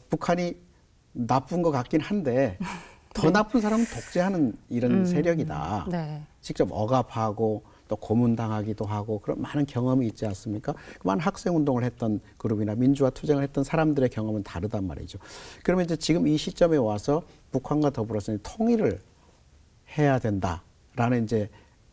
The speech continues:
Speaker 1: 역사적 과제 앞에, 시대적 과제 앞에 서 있는데
Speaker 2: 네네.
Speaker 1: 여기서 어떤 태도를 취하느냐가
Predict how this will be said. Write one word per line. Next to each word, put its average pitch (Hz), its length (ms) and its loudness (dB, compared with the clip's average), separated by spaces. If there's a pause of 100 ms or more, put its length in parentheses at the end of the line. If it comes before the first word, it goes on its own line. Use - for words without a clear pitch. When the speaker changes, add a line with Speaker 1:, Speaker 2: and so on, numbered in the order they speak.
(120)
Speaker 1:
역사적 127 440 4
과제 104 320 -4
앞에, 87 280 -6
시대적 151 380 0
과제 98 260 -2
앞에 101 220 -4
서 151 180 -2
있는데 98 460 -2
Speaker 2:
네네. 170 480 -2 (320)
Speaker 1:
여기서 127 240 4
어떤 175 280 2
태도를 151 380 2
취하느냐가 113 640 -2